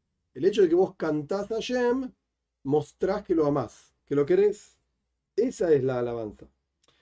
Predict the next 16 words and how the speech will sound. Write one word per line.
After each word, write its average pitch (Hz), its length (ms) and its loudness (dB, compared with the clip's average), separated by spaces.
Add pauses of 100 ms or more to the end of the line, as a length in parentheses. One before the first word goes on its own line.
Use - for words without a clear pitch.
(120)
No 214 140 0
por 208 160 4
el, 156 160 -2 (160)
por 143 140 -2
la, 139 320 -4
la, 123 560 -12
la 135 120 -8
alabanza 156 440 2
en 143 80 2
sí. 131 300 -2
Crea 214 300 10
los 208 140 4
mundos. 175 480 2
¿Y 147 60 -12
qué 240 140 -6
creó? 202 480 2